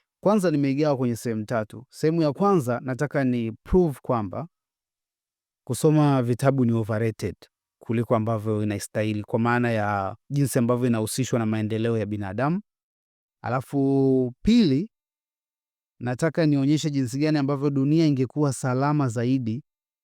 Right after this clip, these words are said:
endapo tusingekuwa tuna hii teknolojia ya kuandika au kusoma. Na mwisho, nitataka kuongea na wewe ambaye hupendi kusoma vitabu, kwamba nini ambayo ni, ni, ni, naamini ni solution,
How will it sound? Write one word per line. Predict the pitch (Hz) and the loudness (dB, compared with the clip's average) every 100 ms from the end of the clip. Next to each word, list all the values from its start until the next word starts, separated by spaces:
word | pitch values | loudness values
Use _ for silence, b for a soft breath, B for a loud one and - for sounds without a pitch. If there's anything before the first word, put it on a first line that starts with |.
| _ | _
endapo | 113 117 131 127 | -6 -4 -4 -6
tusingekuwa | - - 135 127 120 131 120 | -8 -4 0 0 2 0 0
tuna | 123 117 110 107 107 104 104 _ | -2 -2 -2 -2 -4 -6 -10 _
hii | 143 135 | -6 -4
teknolojia | 123 117 113 117 131 127 | -4 -4 -2 -2 -2 -2
ya | |
kuandika | 110 131 113 120 139 117 120 | -2 -2 -2 0 -2 -2 -2
au | 113 | -2
kusoma. | 104 107 - 143 170 208 _ _ _ _ _ _ _ _ _ - | -4 -6 0 2 2 0 _ _ _ _ _ _ _ _ _ -10
Na | 104 117 123 | -6 -4 0
mwisho, | 160 233 - 139 180 - _ _ _ _ _ _ - | 4 2 2 -2 -2 -8 _ _ _ _ _ _ -18
nitataka | - 120 120 135 117 156 151 | -8 -6 -4 -4 -4 0 -2
kuongea | 131 139 135 156 | 0 0 2 2
na | 147 139 | 2 2
wewe | 151 147 | 2 2
ambaye | 131 135 139 139 135 | 0 -2 -2 0 -2
hupendi | 120 127 - 175 202 | -2 -4 0 2 2
kusoma | 175 143 165 143 123 | 0 0 2 2 0
vitabu, | 117 120 107 131 196 _ _ _ - | -2 -2 -2 -2 -6 _ _ _ -4
kwamba | 127 127 120 - - | -2 0 -4 -6 -2
nini | 147 170 165 | 2 4 4
ambayo | 135 139 135 | 2 2 2
ni, | 123 113 110 - - | 0 -2 -6 -12 -10
ni, | 117 117 | -8 -6
ni, | 113 117 113 110 107 - | -4 -4 -2 -4 -6 -6
naamini | 120 120 120 139 135 | -6 -4 0 0 0
ni | 120 | 0
solution, | - 117 120 127 - 101 113 | -4 -4 -2 -2 -2 -4 -6